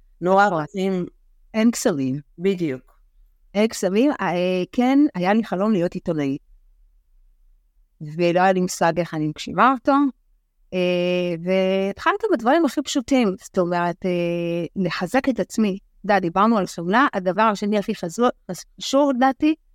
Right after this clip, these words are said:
Speaker 2: זה כל הזמן לחזק את עצמי. מה יעזור לי? מה יעזור לי להתחזק? מה יעזור לי להתקדם? כל הזמן אני שואלת, עד היום אני שואלת את עצמי את השאלה הזאת. אה, אז התחלתי לעשות דברים פשוטים, כמו רשימת תודות כל בוקר. שבהתחלה, את יודעת, באותה תקופה,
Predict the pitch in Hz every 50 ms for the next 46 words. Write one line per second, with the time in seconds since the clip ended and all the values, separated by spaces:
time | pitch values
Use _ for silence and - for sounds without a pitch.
0 | _ _ _ - 196 190 - - 269 262 285 285 226 196 - 190 170 165 190 190
1 | - 180 - - - _ - 151 151 156 165 190 254 277 277 269 233 190 175 -
2 | 185 170 165 151 151 165 202 254 285 262 233 220 240 240 233 220 226 - - 208
3 | 180 180 180 160 - 226 240 254 254 254 247 226 220 254 254 247 247 240 233 226
4 | 226 214 - _ _ _ _ - 220 226 - - 240 214 190 220 196 185 175 180
5 | 185 _ _ _ - 339 403 440 403 339 349 320 247 240 226 - 208 190 196 -
6 | 202 240 262 262 294 294 269 226 185 170 - - 214 190 180 - 180 - - 202
7 | - 190 180 - - 170 - - 170 156 147 151 147 143 139 135 _ _ _ _
8 | _ _ _ _ _ _ _ _ _ _ _ _ _ _ - 208 196 190 190 190
9 | 190 190 190 190 196 202 196 214 220 - - 403 480 466 - 466 403 - - 359
10 | 269 247 269 302 302 311 - - 302 - - 277 262 262 - - - 233 233 240
11 | 226 247 226 - 240 226 226 226 226 - - 226 185 185 190 190 190 - - -
12 | 180 165 156 156 160 156 _ - - 156 151 156 165 _ _ _ _ _ _ _
13 | _ _ _ _ _ _ _ - - 226 202 208 208 208 - - 247 254 285 302
14 | 320 320 - 294 254 330 339 311 233 196 196 302 285 - 254 277 - - 285 220
15 | - - 277 269 269 262 262 262 254 254 254